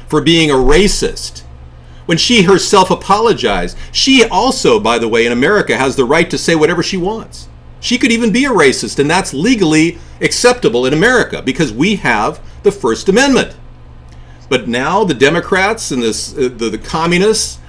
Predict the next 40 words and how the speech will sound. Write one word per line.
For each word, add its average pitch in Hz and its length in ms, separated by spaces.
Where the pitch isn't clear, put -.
within 135 260
the 175 60
Democratic 165 540
Party 165 300
are 143 80
trying 170 320
to 151 60
deny 143 760
our 135 140
First 156 300
Amendment 160 340
rights. - 460
This 151 180
is 208 80
the, 208 180
a 147 80
linchpin 139 800
in 156 100
our, 160 180
in 160 120
our 156 180
ability 240 380
to, - 220
to 160 100
literally 165 880
solve 240 460
problems 160 520
is 143 160
freedom 185 300
of 165 80
speech. - 520
We 208 120
aren't 165 160
even 170 160
able 196 160
to 220 60
do 240 120
that. 254 340
The 160 100
free 196 300